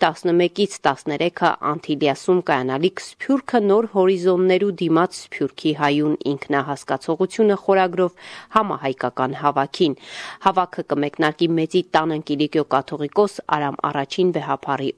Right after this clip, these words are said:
օրհնանքով, ողջունի խոսքով հանդես կգա նաև Հայաստանի Սփյուռքի նախարարը։ Համահայկական հավաքին մասնակցում են գիտնականներ,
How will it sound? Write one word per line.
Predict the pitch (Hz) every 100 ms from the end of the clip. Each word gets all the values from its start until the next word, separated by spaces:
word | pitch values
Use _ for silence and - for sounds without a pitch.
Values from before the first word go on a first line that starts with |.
| 139
օրհնանքով, | 147 151 180 - 254 - 190
ողջունի | 220 - 262 208 -
խոսքով | 135 - 208 185 185
հանդես | 180 180 -
կգա | 180 175 170
նաև | 165 160 -
Հայաստանի | 202 - 180 170 165
Սփյուռքի | - - 196 - 131 120
նախարարը։ | 123 - 139 131 127 123 - _ _
Համահայկական | 208 214 196 202 202 196 202 196
հավաքին | 196 190 190 - 220
մասնակցում | 170 135 - 147 - 180 165
են | 156
գիտնականներ, | 160 - 180 160 160 175 185